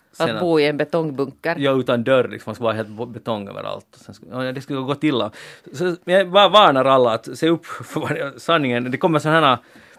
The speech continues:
Speaker 1: sanningen i citationstecken från alla håll.
Speaker 2: Och det är ju
Speaker 1: Som
Speaker 2: väl paketerat ofta, den här sanningen.
Speaker 1: Ja, här var
Speaker 2: Men
Speaker 1: det inte
Speaker 2: där
Speaker 1: så
Speaker 2: var
Speaker 1: väl
Speaker 2: det där,
Speaker 1: paketerat.
Speaker 2: men det är ju konstigt att det inte blir mera diskussion om det där.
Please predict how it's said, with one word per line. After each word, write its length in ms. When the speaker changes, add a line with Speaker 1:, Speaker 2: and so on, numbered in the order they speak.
Speaker 1:
sanningen 440
i 20
citationstecken 800
från 160
alla 220
håll. 240
Speaker 2:
Och 120
det 80
är 40
ju 80
Speaker 1:
Som 40
Speaker 2:
väl 180
paketerat 600
ofta, 260
den 140
här 100
sanningen. 380
Speaker 1:
Ja, 100
här 140
var 80
Speaker 2:
Men 80
Speaker 1:
det 60
inte 140
Speaker 2:
där 40
Speaker 1:
så 60
Speaker 2:
var 60
Speaker 1:
väl 80
Speaker 2:
det 60
där, 120
Speaker 1:
paketerat. 240
Speaker 2:
men 180
det 60
är 40
ju 100
konstigt 400
att 100
det 80
inte 160
blir 180
mera 220
diskussion 500
om 100
det 80
där. 220